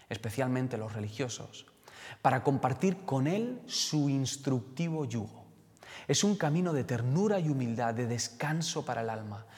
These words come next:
Es un sendero de transformación interior que demuestra que compartir su carga con Él es una vida fácil y ligera. La distancia y la dificultad que percibimos para entrar plenamente en el mundo y la vida de Dios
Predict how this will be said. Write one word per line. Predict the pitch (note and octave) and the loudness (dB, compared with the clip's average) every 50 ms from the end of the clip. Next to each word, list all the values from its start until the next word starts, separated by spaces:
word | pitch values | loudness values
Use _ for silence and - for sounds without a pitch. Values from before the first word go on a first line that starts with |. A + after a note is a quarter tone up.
| - - - - - | -18 -16 -8 -4 0
Es | C#3+ - F#3 | 2 2 4
un | F3+ D#3+ | 2 2
sendero | - - D3+ D3 C3+ E3+ E3+ E3+ | 2 2 2 4 4 4 4 4
de | D#3 D3 C3+ | 2 2 2
transformación | - C3 B2+ A#2+ - - - B2+ A#2+ A#2+ A#2+ A#2 - - E3+ E3+ F3+ | 2 0 -2 -2 -4 -4 -4 -2 -2 -2 -4 -4 -2 -2 0 0 2
interior | E3+ D#3+ C3 D3 C3 C#3 D3+ D#3 D3+ C#3+ - - - - - - - - - | 2 2 2 0 0 2 2 0 0 -2 -4 -10 -12 -14 -12 -14 -14 -12 0
que | - D#3+ C#3+ | 4 4 6
demuestra | C#3 C#3 D3 E3 F3+ F3 - - F#3+ E3 | 6 6 4 4 2 0 0 -2 -2 -2
que | - D3+ C3 | 0 -2 0
compartir | - C#3+ C3+ B2+ - - B2 C3 B2+ - - G#3 B3+ B3+ B3 | 0 0 0 0 0 0 -2 -2 0 2 2 2 2 2 0
su | - - F#3 D3 | -2 -4 -4 -2
carga | - E3+ F3 F3 E3 E3+ E3 | 0 0 0 0 -2 -2 -2
con | E3+ D3 B2+ | -2 -2 -2
Él | A#2+ A#2+ B2+ B2+ - - - - | -2 -2 -4 -6 -8 -12 -10 -6
es | - B2 C3 | -4 -2 -2
una | C#3 C3 B2+ | -2 0 0
vida | C3+ C3+ C3+ A#2+ | -2 -2 -2 -4
fácil | - - D3 D#3 D#3+ - - D#3+ D3 | -6 -6 -6 -8 -6 -6 -6 -4 -4
y | C3 | -4
ligera. | A#2 A#2 A2 - - - - - - - - - _ _ _ _ _ _ - - - - - - | -6 -6 -8 -10 -12 -14 -14 -14 -18 -20 -20 -20 _ _ _ _ _ _ -20 -20 -18 -16 -4 0
La | A#2+ C3 | 2 4
distancia | C3+ C3 A#2+ - - - F3 G3+ A3+ G#3 A3 - F3+ | 4 4 2 2 2 2 4 4 4 2 2 2 2
y | D#3+ | 4
la | D3 C#3 | 4 4
dificultad | C3 B2+ A#2+ - C#3 - - C3 A2+ - D#3+ F3 | 2 2 0 0 -2 -2 0 -2 0 0 0 0
que | D#3+ D#3+ | 0 -2
percibimos | - - B2+ A2+ - - C3+ C3 D#3 E3 D#3 C#3 A#2+ A#2 A2+ - - - - - - - - | -2 -2 -2 -2 -2 -2 0 2 2 2 2 0 0 -2 -6 -8 -10 -12 -14 -16 -18 -2 0
para | - C#3 C3+ C3+ | 2 4 4 4
entrar | C3 B2+ B2 - - E3 F#3 G3+ G3+ F#3 - - | 4 2 2 2 4 4 4 4 4 2 -2 0
plenamente | - E3+ F3+ G3 G3 F#3+ D#3+ D#3 E3 F3 F#3 F3+ C#3+ D#3 | 2 2 4 4 4 2 2 2 2 2 2 2 0 0
en | C3+ | 0
el | B2+ B2+ | 2 2
mundo | B2+ C3+ C#3+ E3+ F3+ F3 D3 C#3 | 2 2 2 2 2 2 2 2
y | |
la | B2 A#2+ A#2 | 2 2 2
vida | A#2+ D#3 F#3 F3+ F#3 F3 | 2 2 2 2 2 2
de | F3 E3+ | 2 0
Dios | D3+ A#2+ A2+ A#2+ D#3 G3+ - - - | 0 0 0 0 -2 -4 -8 -10 -12